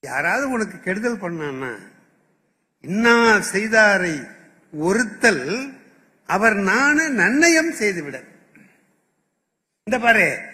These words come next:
உனக்கு யாராவது கெடுதல் பண்ணான்னா அவனை தண்டிக்கிறதுக்கு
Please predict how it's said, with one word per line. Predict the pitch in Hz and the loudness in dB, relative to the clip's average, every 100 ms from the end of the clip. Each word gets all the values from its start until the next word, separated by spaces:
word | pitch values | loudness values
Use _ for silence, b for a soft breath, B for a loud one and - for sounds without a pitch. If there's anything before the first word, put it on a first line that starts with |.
| - _ | -20 _
உனக்கு | 165 220 - 226 | -4 -4 -4 0
யாராவது | 190 226 277 294 302 277 | 2 4 2 2 0 -2
கெடுதல் | - 240 277 285 220 | 0 2 2 0 0
பண்ணான்னா | 202 190 165 156 151 160 190 185 175 B B | -2 0 -2 -2 -2 0 0 -2 -6 B B
அவனை | 165 196 185 | -2 0 0
தண்டிக்கிறதுக்கு | 170 214 269 269 262 240 214 247 | 2 2 2 2 2 0 -2 -2